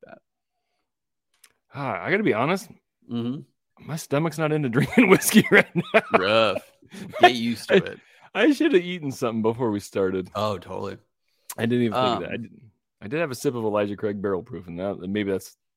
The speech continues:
Speaker 2: part of the problem here.
Speaker 1: That'll kick you up a notch.
Speaker 2: Maybe.
Speaker 1: Um, how, what do you think of that barrel? Or the, the, the, you know what? Save it.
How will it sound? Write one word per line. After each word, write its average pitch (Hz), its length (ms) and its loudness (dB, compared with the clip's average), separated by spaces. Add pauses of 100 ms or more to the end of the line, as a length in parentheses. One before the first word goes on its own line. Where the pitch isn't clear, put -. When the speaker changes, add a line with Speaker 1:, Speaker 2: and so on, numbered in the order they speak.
(360)
Speaker 2:
part 92 140 -8
of 87 60 -8
the 87 60 -10
problem 82 340 -8
here. 78 120 -10 (120)
Speaker 1:
That'll - 160 -2
kick - 300 -12
you - 80 -12
up - 180 -12
a - 40 -14
notch. - 460 -18 (560)
Speaker 2:
Maybe. 95 140 -10
Speaker 1:
Um, 110 580 -2 (580)
how, 175 140 0
what 180 120 2
do 226 60 -2
you 214 60 -6
think 233 160 -6
of 302 80 -2
that 90 180 -2
barrel? 87 340 -8
Or 120 180 2
the, 110 280 2
the, 104 420 -6 (140)
the, 117 80 -10
you 180 120 0
know 196 80 2
what? 220 260 -4 (280)
Save 131 420 -12
it. - 140 -16